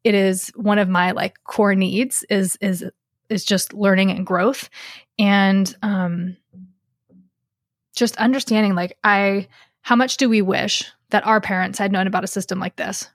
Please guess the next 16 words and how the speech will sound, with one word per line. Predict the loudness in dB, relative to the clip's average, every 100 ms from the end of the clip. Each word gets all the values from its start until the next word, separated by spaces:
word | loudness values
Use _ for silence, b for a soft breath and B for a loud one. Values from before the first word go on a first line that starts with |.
| -2
right? | 2 2 -2 B B
To | 2
understand | 2 2 0 0 0
conditioning | 2 2 2 0 -2 -4 -6 B B B
and | -4 0 2 2 0 -4 _ _ _ _ _ _ _ _ _ _ -18
cycles | -10 0 0 2 2 2 -2 -6 -6
and, | -4 0 0 0 -4 B B B
you | 0
know, |
human | 2 4 2
design | 2 2
goes | 2 0
by | 0
these | -2 -2
seven-year | -2 0 0
cycles | 0 -2 -4 -12 -14